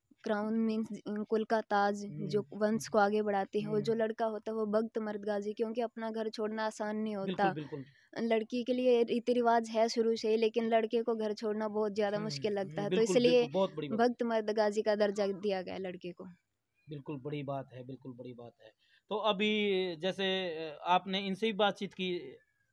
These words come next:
Speaker 2: उसके बाद जैसे बातचीत हुई, भाई अगला सेटिस्फाई है या नहीं, या मतलब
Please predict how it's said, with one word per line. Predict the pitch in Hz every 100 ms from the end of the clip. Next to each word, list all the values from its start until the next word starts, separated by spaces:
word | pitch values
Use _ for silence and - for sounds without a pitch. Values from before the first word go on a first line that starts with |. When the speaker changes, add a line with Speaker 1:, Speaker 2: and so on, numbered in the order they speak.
| _ -
Speaker 2:
उसके | - 170
बाद | 160 160
जैसे | 165 160
बातचीत | 156 160 160 156
हुई, | 160 151 139 151
भाई | 156 147 _ -
अगला | 147 160
सेटिस्फाई | 156 160 160 - 156 151
है | 147 147 147
या | 147
नहीं, | 147 143 147
या | 147
मतलब | 139 147